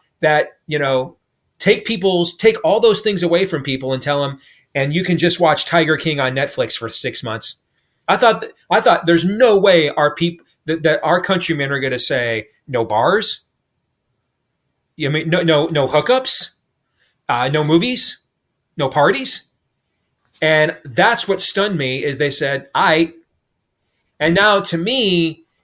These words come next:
if you're at a point now that I can't even bribe you with pleasure, then the compliance is complete. And that goes to exactly what you were just describing, that we are more, dri-, and I learned that, that's what I learned during covid. We really are truly driven more by an avoidance of pain than the pursuit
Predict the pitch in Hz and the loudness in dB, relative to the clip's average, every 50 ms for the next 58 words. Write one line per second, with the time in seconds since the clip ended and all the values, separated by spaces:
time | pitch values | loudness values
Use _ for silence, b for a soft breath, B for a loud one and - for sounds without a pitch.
0 | _ _ - 160 156 139 151 214 254 269 247 233 214 196 - - 196 190 185 170 | _ _ -6 -6 -4 -4 -2 0 2 4 4 4 4 0 -4 -6 -6 -6 -6 -4
1 | - 165 160 160 156 156 156 151 151 151 - _ 147 139 147 - - 135 160 208 | -4 -4 -2 -2 -2 -2 -2 -4 -4 -8 -10 _ -4 -2 -2 -2 -2 0 0 0
2 | 214 - - - 233 220 202 - - 190 190 165 165 156 143 120 127 131 135 135 | 0 -2 -6 -4 -4 -4 -4 -4 -6 -8 -4 -4 -4 -4 -6 -8 -8 -6 -4 -4
3 | 151 175 185 165 135 131 127 127 123 123 123 123 123 - 117 110 - _ - 113 | -2 -2 -4 -4 -4 -6 -6 -6 -6 -8 -10 -12 -10 -12 -12 -12 -12 _ -6 -4
4 | 123 143 143 202 208 233 220 - _ _ _ _ _ _ _ _ _ _ _ _ | -4 -4 -2 -4 -6 -6 -6 -12 _ _ _ _ _ _ _ _ _ _ _ _
5 | _ _ _ _ _ _ _ _ _ _ _ _ _ _ _ _ _ _ _ - | _ _ _ _ _ _ _ _ _ _ _ _ _ _ _ _ _ _ _ -2
6 | 139 156 151 151 151 151 147 147 143 143 135 - _ _ _ _ _ _ _ _ | 0 2 4 4 4 2 0 -2 -4 -10 -12 -14 _ _ _ _ _ _ _ _
7 | 151 151 156 156 170 156 147 - - 190 196 196 196 175 160 151 - - - 165 | -4 -4 -2 -2 -2 -4 -4 -4 -2 0 0 2 0 0 -2 -2 -4 -4 -4 -4
8 | 143 - - 147 139 135 - - 196 190 170 160 151 135 151 156 147 143 160 160 | -6 -4 -6 -8 -8 -8 -6 -4 0 0 0 0 -2 -2 -2 -2 0 0 -2 -2
9 | 156 - - - 156 139 127 117 113 - 147 170 175 - 185 175 170 156 151 - | -2 -4 -6 -6 -6 -6 -6 -4 -2 0 0 0 0 0 -2 -2 -2 -2 -4 -6
10 | 147 156 160 143 131 127 127 135 127 - - 131 - - 151 139 131 135 131 131 | -6 -6 -4 -4 -6 -4 -4 -4 -6 -6 -6 -6 -6 -4 -2 -2 0 0 0 -2
11 | 123 113 110 B B B B _ 143 135 139 143 139 131 131 127 131 147 160 165 | -4 -6 -8 B B B B _ -6 -4 -2 0 0 0 0 0 -2 -2 0 0
12 | 170 160 - 165 143 156 160 190 208 196 196 202 196 185 185 - 160 147 - - | 0 -2 -2 -4 -2 0 2 2 2 0 0 -2 -2 -2 -2 -4 -4 -6 -2 -2
13 | 175 180 180 170 175 180 175 170 180 180 175 175 - 196 202 - 127 113 127 165 | 0 0 2 0 0 -2 -2 -2 -2 -2 -4 -2 -4 -4 -4 -4 -4 -4 -4 -4
14 | 170 165 170 175 175 170 - - 170 170 160 156 156 - - 170 156 147 139 - | -2 0 0 0 0 0 0 0 0 0 0 0 -4 -4 -4 -4 -4 -4 -6 -4
15 | 151 151 139 143 135 139 147 147 143 131 127 127 127 123 123 120 123 131 131 127 | -4 -4 -4 -4 -6 -6 -6 -6 -4 -4 -4 -4 -4 -4 -6 -6 -2 -2 -2 -2
16 | 131 123 - 127 - _ 151 135 127 117 110 110 110 117 117 - 131 - - 131 | -4 -8 -10 -12 -10 _ -6 -6 -6 -6 -8 -10 -12 -14 -14 -14 -12 -10 -8 -6
17 | 131 131 - | -6 -8 -8